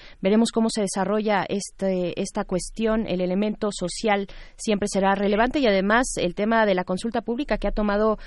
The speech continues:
eh, pues todavía mayor presencia en la discusión, eh, en este, eh,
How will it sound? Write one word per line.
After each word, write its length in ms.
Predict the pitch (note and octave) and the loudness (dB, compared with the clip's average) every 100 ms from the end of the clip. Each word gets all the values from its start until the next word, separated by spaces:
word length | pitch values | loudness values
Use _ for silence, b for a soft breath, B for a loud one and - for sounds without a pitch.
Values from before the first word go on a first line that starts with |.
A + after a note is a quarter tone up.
| B - | B -4
eh, 140 | F#3 | -4
pues 180 | E3 D#3+ - | -2 -6 -2
todavía 640 | F#3 F#3+ G#3 G3+ G3 F3+ | 0 0 2 2 4 2
mayor 360 | - F3 G3 G3+ | 0 -2 -2 -4
presencia 500 | G#3 - G3+ G3 G#3 | -6 -4 -4 -2 -2
en 80 | |
la 80 | F#3 | 0
discusión, 600 | E3 - F3+ - G#3 G#3 B B B - | -2 -4 -6 0 0 0 B B B -6
eh, 480 | F3 E3+ E3 D#3+ - | -2 0 0 -2 -2
en 200 | F#3 G3 | -2 -2
este, 600 | F#3+ - F#3 E3+ E3 | -2 -2 0 2 0
eh, 40 | D3+ | -2